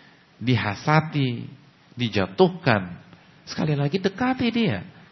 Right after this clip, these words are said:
Jalin persahabatan dengan dia. Karena kalau Allah melihat betapa tulusnya kita dalam mencintai dia karenanya, maka walaupun sholat kita tidak seperti sholatnya, puasa kita tidak seperti puasanya, zikir kita tidak seperti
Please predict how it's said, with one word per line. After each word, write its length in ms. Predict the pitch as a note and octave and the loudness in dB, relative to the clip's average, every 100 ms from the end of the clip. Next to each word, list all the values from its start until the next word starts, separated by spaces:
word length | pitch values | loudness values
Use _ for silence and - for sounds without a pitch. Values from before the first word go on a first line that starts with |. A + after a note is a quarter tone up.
| - _ | -20 _
Jalin 320 | A#2 G#3+ C4+ | 0 2 2
persahabatan 640 | A#3 G3 G3 G3 G#3+ G#3+ F#3+ | 0 0 0 0 0 0 0
dengan 240 | E3+ D3 | 2 2
dia. 320 | C#3+ D#3 G#2+ - - - - - - | 4 6 6 2 -12 -20 -20 -20 -2
Karena 180 | C#3+ C#3+ | 2 4
kalau 380 | C#3+ C#3+ C#3 - - | 4 4 4 2 -12
Allah 400 | - D3 D#3 G#3 F#3+ | 4 4 6 4 2
melihat 580 | C#3+ C#3 D3 B2 A2 - | 0 0 2 0 -2 -6
betapa 400 | C3 - C#3 C3+ - | -4 0 0 0 0
tulusnya 460 | D3+ G3+ G3 D3 | 2 2 2 -4
kita 240 | D3 D3 C3 | -2 2 2
dalam 240 | A#2+ A#2+ | 2 0
mencintai 480 | A#2+ A#2 A2 B2 A2+ | -2 -6 0 2 2
dia 240 | C3+ F#3 | 2 2
karenanya, 880 | C3+ A#2 A2+ D3+ D#3 F3+ F#3 - - - - - - - - | 4 4 8 8 8 6 4 -4 -16 -18 -20 -20 -20 -16 -12
maka 180 | A2+ A2 | -4 -2
walaupun 520 | G2+ A#2 A#2+ A#2+ G#2 | 0 0 0 -2 -6
sholat 320 | - G#2 F#2+ - | -4 -2 -2 -2
kita 180 | A#2+ G#2 | -4 -2
tidak 240 | G2+ F2 - | -2 -2 -4
seperti 340 | - - G#2+ | -10 -8 -8
sholatnya, 640 | - F#2+ G2+ G2+ F2 E2+ - - - _ | 0 4 4 2 -2 -2 -10 -20 -20 _
puasa 280 | A#2+ B2 A#2+ A2+ | 4 6 4 0
kita 240 | C3 A#2 | -2 -2
tidak 300 | A2+ G2 F#2+ | -4 -4 -4
seperti 320 | - A#2+ A2 | -8 -8 -6
puasanya, 800 | G2 F#2 G2+ A2+ G2 E2+ - - | 0 0 4 4 4 0 -4 -12
zikir 340 | G2+ B2 B2+ - | 2 4 4 2
kita 280 | C3+ B2 A#2 | 2 2 2
tidak 240 | A2 G2+ | 2 0
seperti 320 | - - A#2 | -2 -4 -2